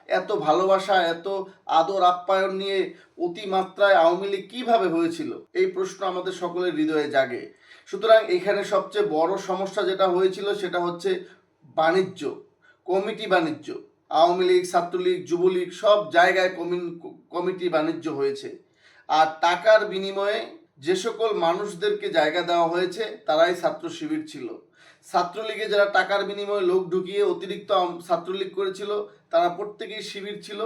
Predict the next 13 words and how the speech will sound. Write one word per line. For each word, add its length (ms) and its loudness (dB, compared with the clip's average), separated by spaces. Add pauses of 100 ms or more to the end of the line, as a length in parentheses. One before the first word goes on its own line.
(140)
এবং 180 -6 (100)
টাকার 320 -2
বিনিময়ে 440 -6
প্রবেশ 260 -10
করেছিল। 380 -14 (500)
যুবলীগে 500 -8
যারা 220 4
প্রবেশ 380 -2
করেছিল 420 -4 (240)
টাকা 240 2
দিয়ে, 240 -4 (280)
তারা 160 -2
প্রত্যেকেই 640 -10